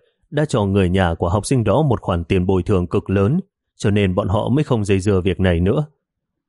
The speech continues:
Mà hiện giờ, Tổ Tử Lệ cũng không thể chứng minh chuyện này có liên quan trực tiếp gì đến vụ Lý Kha bị lây bệnh dại hay không.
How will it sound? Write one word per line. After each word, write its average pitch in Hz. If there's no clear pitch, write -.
Mà 110
hiện 113
giờ, 92
Tổ 101
Tử 107
Lệ 110
cũng 180
không 151
thể 95
chứng 156
minh 120
chuyện 113
này 98
có -
liên 117
quan 98
trực 95
tiếp 220
gì 92
đến 131
vụ 110
Lý 120
Kha 101
bị 110
lây 110
bệnh 101
dại 101
hay 98
không. 98